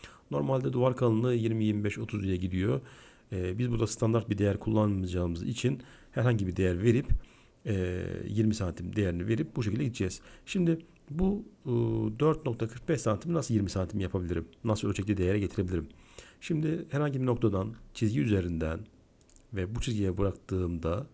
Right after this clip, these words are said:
beş nokta on üç, yani dört küsür görünüyor gördüğünüz gibi. Buraya bıraktım. Hiçbir komuta girmeden yirmi enter dediğimde bu modeli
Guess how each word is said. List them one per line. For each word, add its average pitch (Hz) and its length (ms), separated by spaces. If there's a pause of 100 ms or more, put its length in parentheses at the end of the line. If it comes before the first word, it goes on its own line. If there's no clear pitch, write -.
(300)
beş 104 200
nokta 117 280
on 120 200
üç, - 220
yani - 180
dört 110 180
küsür - 200
görünüyor 101 380
gördüğünüz 92 400
gibi. 85 180 (840)
Buraya 143 240
bıraktım. 127 460 (460)
Hiçbir 180 220
komuta 120 300
girmeden 104 580 (760)
yirmi 147 520 (220)
enter 107 440
dediğimde 110 560 (520)
bu 170 80
modeli 117 560